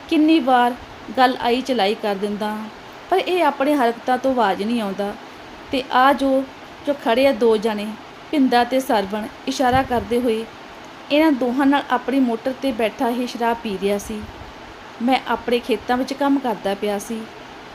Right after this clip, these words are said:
ਜਦੋਂ ਮੈਂ ਦੇਖਿਆ ਤਾਂ ਮੈਂ ਸਿਰਫ ਇਹਨੂੰ ਇੰਨਾ ਕਹਿ ਕੇ ਆ ਕਿ ਆਪਣੀ ਮੋਟਰ 'ਤੇ ਜਾ ਕੇ ਬੈਠੇ, ਸਾਡੀ ਮੋਟਰ 'ਤੇ ਬੈਠ ਕੇ ਦਾਰੂ ਪੀਣ ਦੀ ਜ਼ਰੂਰਤ ਨਹੀਂ।"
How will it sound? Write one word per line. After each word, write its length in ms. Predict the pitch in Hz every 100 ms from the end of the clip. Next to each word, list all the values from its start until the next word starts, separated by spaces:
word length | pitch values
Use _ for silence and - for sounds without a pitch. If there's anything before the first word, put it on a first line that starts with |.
| -
ਜਦੋਂ 220 | 208 285 330
ਮੈਂ 160 | 320
ਦੇਖਿਆ 400 | 262 254 240 302
ਤਾਂ 200 | 285 311
ਮੈਂ 180 | 294 302
ਸਿਰਫ 220 | 302 330 - -
ਇਹਨੂੰ 340 | 254 269 285 285 -
ਇੰਨਾ 300 | 247 254 269
ਕਹਿ 220 | 277 240 226
ਕੇ 220 | 262 262
ਆ 180 | 254 262 - - - - - -
ਕਿ 100 | 294 -
ਆਪਣੀ 240 | 247 247
ਮੋਟਰ 320 | 269 240 220 233
'ਤੇ 140 | 262
ਜਾ 220 | 220 214
ਕੇ 200 | 208 233
ਬੈਠੇ, 460 | 214 196 - 233 226 233 - - -
ਸਾਡੀ 220 | 285 320
ਮੋਟਰ 300 | 269 240 254
'ਤੇ 180 | 247 262
ਬੈਠ 240 | 233 220
ਕੇ 160 | - 254
ਦਾਰੂ 320 | 214 220 262
ਪੀਣ 240 | 262 233
ਦੀ 100 | 226
ਜ਼ਰੂਰਤ 440 | 220 226 196 190 196
ਨਹੀਂ।" 180 | 202